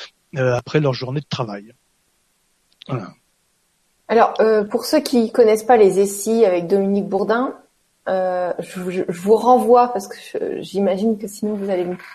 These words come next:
Speaker 2: nous questionner sur ça, je vous renvoie sur la première Vibra conférence d'il y a deux ans et demi, c'était ma toute, toute première avec Dominique, un, un, un ami qu'on a en commun. Et voilà, vous pourrez découvrir ça.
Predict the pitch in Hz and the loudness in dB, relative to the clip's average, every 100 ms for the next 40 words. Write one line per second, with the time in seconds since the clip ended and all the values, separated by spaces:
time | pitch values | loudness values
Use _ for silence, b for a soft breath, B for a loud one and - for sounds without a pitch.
0 | 196 202 202 226 - 220 208 208 - - | -2 0 2 0 2 2 2 0 -4 -6
1 | - 262 B B B - 202 220 220 247 | -2 -2 B B B -4 2 4 6 4
2 | 247 214 190 190 - 254 247 247 247 208 | 4 4 4 2 0 4 6 6 2 -2
3 | 214 214 220 220 208 233 214 226 208 180 | -2 0 0 -2 -2 0 2 2 4 4
4 | 170 226 233 220 208 214 226 - 165 - | 6 6 6 4 2 2 0 -2 -6 -2
5 | 170 185 190 - 392 - 269 - - 214 | 0 0 0 2 4 4 0 0 0 4
6 | 208 220 196 180 165 202 196 190 247 - | 4 4 4 4 2 2 4 2 -2 -6
7 | _ b b b _ 196 190 - 185 180 | _ b b b _ -2 -2 0 0 0
8 | - 196 196 202 220 226 196 180 190 196 | 2 4 6 4 2 0 2 2 0 -2
9 | 180 - B B B B _ - 190 185 | -2 -6 B B B B _ 2 4 6
10 | 202 156 160 180 - 185 196 190 196 202 | 6 4 2 -4 -8 -2 0 2 0 -2
11 | 202 196 190 - | -8 -8 -10 -14